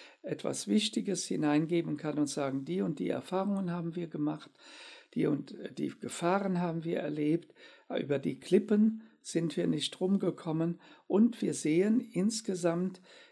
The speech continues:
es bewegt sich auf diese Struktur zu, dass es nicht nur, äh, vom Amt her gesehen wird, was Kirche ist, sondern vom gläubigen Gottesvolk in einem guten Miteinander mit dem berechtigten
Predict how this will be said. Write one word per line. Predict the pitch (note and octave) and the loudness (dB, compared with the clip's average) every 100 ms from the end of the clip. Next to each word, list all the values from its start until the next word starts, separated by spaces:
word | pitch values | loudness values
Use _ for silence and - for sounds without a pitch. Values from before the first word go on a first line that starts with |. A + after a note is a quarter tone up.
| - | -8
es | B2 - | -4 -6
bewegt | - - C#3 D#3+ G3+ - | -4 -4 0 0 0 -4
sich | - G3 - - | -2 -2 -2 -4
auf | D#3+ D#3 D3+ - - _ - | -4 -2 -6 -16 -20 _ -2
diese | F#3+ A#3 A3+ A3 | 2 2 2 0
Struktur | - - D3+ - - F3 F3 | 0 -4 -8 -8 -6 -2 -2
zu, | - - D3+ G3 | -2 -4 -2 2
dass | G3+ E3+ | 4 4
es | D#3+ - | 0 -4
nicht | F3+ G3 - - | -2 -2 -4 -2
nur, | D3+ F3 A3 C4+ C4+ - - - - - | 0 4 6 6 4 -12 -20 -20 -12 0
äh, | E3 D#3+ | 4 4
vom | - D3+ - | 2 -4 -2
Amt | - G#3+ C#4+ - | 6 8 8 6
her | D#3+ C#3+ | 0 0
gesehen | C#3+ D3 - C#3+ D3+ E3 | 0 -4 -2 0 0 0
wird, | F3+ G#3 - | -2 -4 -6
was | B3+ - | -6 -6
Kirche | - F#3+ G3+ G#3+ | -4 -4 -2 -2
ist, | - - - | -2 -2 -4
sondern | F#3+ D#3+ D3+ C#3 | -4 0 -2 -2
vom | - - C3+ - - - _ _ | -4 -2 -2 -8 -20 -20 _ _
gläubigen | - F3 F3 D#3+ C#3 | 6 6 6 0 -2
Gottesvolk | C3+ E3+ G3+ G#3+ - G#3+ F#3+ | 0 -2 -2 -4 -2 -2 -2
in | D#3+ | -2
einem | D3 C#3 C3+ | 0 0 0
guten | A3 B3 G#3 F#3 | 0 2 0 0
Miteinander | F#3+ G3 F3 E3 E3 E3+ | 0 -2 -2 -2 -2 -2
mit | D#3 C#3+ | -2 -2
dem | - C3 | -2 0
berechtigten | B2+ - A3 A#3 - C4+ C4+ - A#3 A3 | -2 -2 0 0 0 -2 -2 0 0 0